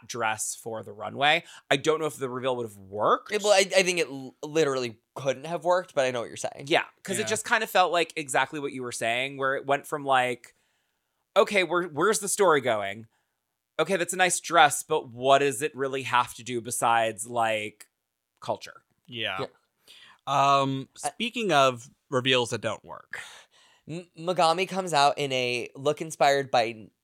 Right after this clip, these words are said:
Speaker 2: Nyx
Speaker 3: Hades.
Speaker 2: from Hades.
Speaker 3: So good.
Speaker 2: Uh,
Speaker 3: It
Speaker 2: it's stunning. It's beautiful. It's incredible. It is one look.
Speaker 3: I love
Speaker 2: And again,
Speaker 3: this look. It's
Speaker 2: Megami
Speaker 3: not the
Speaker 2: won this
Speaker 3: prompt.
Speaker 2: episode. She won last episode. She's gonna win the season. Um,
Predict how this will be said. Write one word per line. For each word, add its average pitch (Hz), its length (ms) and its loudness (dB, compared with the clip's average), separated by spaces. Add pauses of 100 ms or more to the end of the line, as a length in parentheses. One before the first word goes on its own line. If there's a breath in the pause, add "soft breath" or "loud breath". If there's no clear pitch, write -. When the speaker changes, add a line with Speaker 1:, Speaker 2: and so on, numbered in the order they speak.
(140)
Speaker 2:
Nyx 120 180 -8 (160)
Speaker 3:
Hades. - 360 -12
Speaker 2:
from 185 160 -2
Hades. 147 580 -8
Speaker 3:
So 185 300 -8
good. 90 220 -12 (180)
Speaker 2:
Uh, 165 60 10
Speaker 3:
It 170 80 10
Speaker 2:
it's - 340 -8
stunning. 165 760 6
It's 135 220 -8
beautiful. 143 840 0
It's - 140 -10
incredible. 135 840 2
It 123 180 -4
is 113 200 -4
one 113 360 -2
look. - 320 -16 (220)
Speaker 3:
I 117 640 -2 (440)
love 104 240 0
Speaker 2:
And 220 80 8
again, 220 380 8
Speaker 3:
this 127 80 -10
look. - 320 -12 (180)
It's 135 260 -4
Speaker 2:
Megami 175 80 2
Speaker 3:
not 170 240 10
the 175 60 2
Speaker 2:
won 151 180 4
this 139 120 -2
Speaker 3:
prompt. 151 160 4
Speaker 2:
episode. 160 460 2
She - 160 -6
won 123 220 -2
last 127 280 0
episode. 123 600 0
She's 123 180 -10
gonna 120 120 -4
win 113 160 -6
the 104 60 -12
season. 120 720 -2 (360 loud breath)
Um, 117 520 4